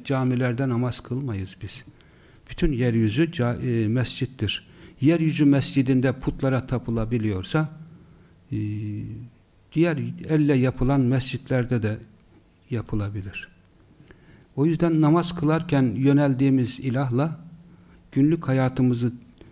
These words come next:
düzenlerken veya eğitim aldığımız yerlerde yöneldiğimiz ilah da aynı olmalı. Evet. Bir yerde Allah'a tapmak, diğer yerde,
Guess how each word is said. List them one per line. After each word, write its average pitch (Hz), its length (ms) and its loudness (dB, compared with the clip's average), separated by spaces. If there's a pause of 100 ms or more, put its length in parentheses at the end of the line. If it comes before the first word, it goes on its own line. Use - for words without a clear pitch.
(140)
düzenlerken 127 840 2
veya 131 380 2
eğitim 131 580 2
aldığımız 120 640 2 (460)
yerlerde 131 540 4
yöneldiğimiz 131 760 4
ilah 131 360 0
da 113 160 -2
aynı 110 300 0
olmalı. 104 420 -2 (1400)
Evet. 95 280 -4 (800)
Bir 147 60 4
yerde 156 320 4
Allah'a 143 480 2
tapmak, 143 460 0 (160)
diğer 143 240 4
yerde, 123 440 2